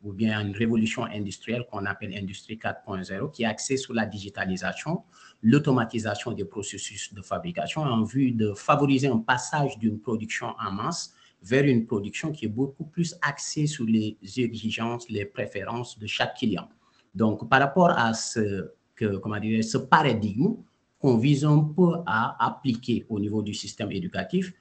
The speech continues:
en favorisant cette, euh, intégration, un modèle d'intégration de la digitalisation en vue de permettre cette automatisation à travers un concept d'éducation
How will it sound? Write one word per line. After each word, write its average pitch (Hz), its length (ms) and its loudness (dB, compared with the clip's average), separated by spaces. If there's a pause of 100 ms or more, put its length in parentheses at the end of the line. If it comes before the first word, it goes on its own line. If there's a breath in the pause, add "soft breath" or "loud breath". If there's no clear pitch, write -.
(280 soft breath)
en 104 380 -2 (200)
favorisant 120 880 2 (100)
cette, - 380 -6
euh, 95 120 -6 (120)
intégration, 110 800 -2 (200)
un 107 100 -2
modèle 131 360 4
d'intégration 107 720 0
de 98 100 -6
la 95 160 -4
digitalisation 95 1040 -4 (300 loud breath)
en 120 100 4
vue 127 140 6
de 127 60 4
permettre 123 340 0
cette - 220 -10
automatisation 101 800 -4
à 110 140 0
travers 135 420 0
un 113 100 -6
concept - 560 -10
d'éducation 107 640 -4